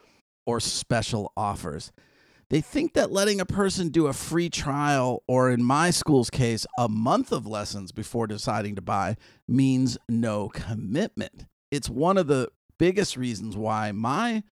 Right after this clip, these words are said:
trial program works so much better. I've got the customer very committed by the end of a trial period. This is a good time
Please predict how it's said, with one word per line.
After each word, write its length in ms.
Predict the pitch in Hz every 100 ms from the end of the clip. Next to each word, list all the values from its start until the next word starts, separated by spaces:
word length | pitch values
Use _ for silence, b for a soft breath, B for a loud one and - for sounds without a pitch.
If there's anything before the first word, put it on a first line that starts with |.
| _ _ _
trial 480 | - 123 117 107 107
program 540 | - 104 101 101 95
works 480 | 90 107 160 170 - -
so 480 | - - 147 147
much 320 | 135 127 - -
better. 340 | 147 147 98 101 - _ -
I've 240 | 185 202
got 180 | 202 185
the 80 | 156
customer 720 | - - - 135 120 110 110 b b _ -
very 640 | 98 101 175 226 226 170
committed 880 | - - 139 113 113 123 90 - - _ _ _
by 140 | - 104
the 180 | 104 _
end 280 | 107 104 101 -
of 320 | 110 101 92 - _
a 60 | 110
trial 380 | - - 73 -
period. 480 | - - - - _ b b b b _ _ _ _ _ _ -
This 260 | - 330
is 140 | 285 226
a 60 |
good 400 | 139 - 185 180
time 600 | 131 165 147 131 110 110